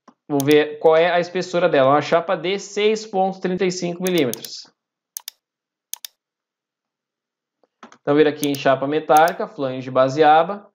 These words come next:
Vou pôr aqui seis vírgula trinta e cinco. E vou dar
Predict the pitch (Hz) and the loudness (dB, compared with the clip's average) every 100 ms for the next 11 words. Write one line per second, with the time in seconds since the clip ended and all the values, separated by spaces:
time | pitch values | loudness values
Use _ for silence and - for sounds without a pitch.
0 | _ _ _ - 170 165 - 147 139 131 | _ _ _ 0 2 4 4 4 4 0
1 | 180 190 117 - _ _ _ _ _ _ | -4 -4 -4 -12 _ _ _ _ _ _
2 | - - 113 113 127 147 135 107 113 120 | -20 -10 -6 -4 -4 -6 -8 -6 -6 -6
3 | 110 95 123 - 175 139 - - _ _ | -8 -10 -10 -6 -6 -6 -10 -20 _ _
4 | _ _ _ _ _ _ _ _ _ _ | _ _ _ _ _ _ _ _ _ _
5 | _ _ _ _ 202 170 139 139 147 123 | _ _ _ _ -12 -8 -2 0 2 2
6 | 127 | 2